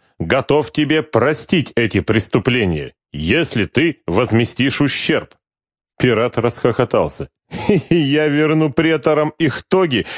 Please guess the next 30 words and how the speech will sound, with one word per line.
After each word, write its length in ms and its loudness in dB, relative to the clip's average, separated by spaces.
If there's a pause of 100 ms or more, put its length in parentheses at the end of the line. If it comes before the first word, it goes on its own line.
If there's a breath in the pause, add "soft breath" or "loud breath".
(220 loud breath)
и 80 4
фасции, 840 -2
а 160 0
храмам 680 0
их 260 -2
сокровища. 920 0 (300 loud breath)
<laughs> 240 -4
Но 360 4
прости 520 0
меня, 300 2
милостивый 720 2
консул, 500 0 (220 loud breath)
что 280 0
я 140 0
не 120 2
могу 360 0
возвратить 800 -2
Висталке 720 0
того, 440 0 (200)
чем 320 0
она 220 2
не 80 0
обладала». 720 0 (1040)
«Я 460 0
не 120 2
о 140 0
том», — 360 0
невозмутимо 680 2
продолжал 720 0
Помпей. 560 0